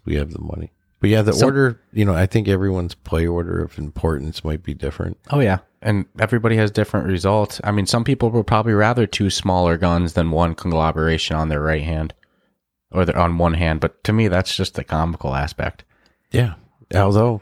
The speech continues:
Speaker 1: I built one that distorted my view because it was so, I swear to God,
Speaker 2: <laughs> Yeah.
Speaker 1: I was like, "Oh my God, I gotta be really careful with"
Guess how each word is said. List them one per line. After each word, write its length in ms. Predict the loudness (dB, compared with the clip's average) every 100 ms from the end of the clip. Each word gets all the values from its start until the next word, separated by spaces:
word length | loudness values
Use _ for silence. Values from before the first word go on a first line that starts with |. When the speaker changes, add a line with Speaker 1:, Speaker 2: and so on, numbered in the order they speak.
| -4
Speaker 1:
I 180 | 0 0
built 380 | -2 0 0 2
one 400 | 0 0 -2 -6 _ _ _
that 300 | 0 2 -2 _ _ _ -8
distorted 560 | -6 -4 -2 0 -2 0
my 180 | 0
view 340 | 2 2 0 0
because 480 | -4 0 0 -2 -6 -4
it 180 | -2 0
was 120 | -2
so, 260 | 0 -2 0
I 120 | 0
swear 300 | 0 0 2
to 80 | 2
God, 260 | 2 0 -2
Speaker 2:
<laughs> 20 |
Yeah. 80 | -6
Speaker 1:
I 80 | 0
was 160 | 2 2
like, 160 | 2 2
"Oh 100 | 2
my 120 | 4
God, 300 | 4 2 2
I 100 | 0
gotta 180 | 0 0
be 140 | -4
really 340 | -2 0 2 0
careful 440 | 0 0 0 -2
with" 280 | -2 -4